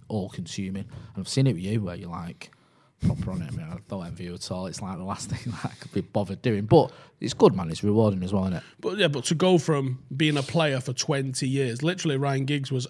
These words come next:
Speaker 2: a schoolboy the last time he didn't play football.
Speaker 1: Yeah.
Speaker 2: Like, he went from maths homework to play football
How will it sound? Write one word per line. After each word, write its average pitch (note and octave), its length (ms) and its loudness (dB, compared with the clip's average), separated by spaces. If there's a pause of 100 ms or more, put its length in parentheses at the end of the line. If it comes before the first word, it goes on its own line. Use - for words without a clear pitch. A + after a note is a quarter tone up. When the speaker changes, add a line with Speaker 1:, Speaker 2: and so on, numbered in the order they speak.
Speaker 2:
a B2 140 -2
schoolboy E3 800 0 (640)
the - 100 -6
last D3+ 240 2
time C3+ 180 2
he F3+ 120 4
didn't D#3 460 4 (200)
play D3 180 4
football. C3+ 540 -2 (160)
Speaker 1:
Yeah. F#2 220 0 (100)
Speaker 2:
Like, C#3+ 220 2
he G#3+ 140 4
went F#3+ 260 4
from C#3+ 280 2 (100)
maths F3 260 4
homework D3 640 2 (200)
to D3 80 -2
play F3+ 200 6
football C#3+ 680 4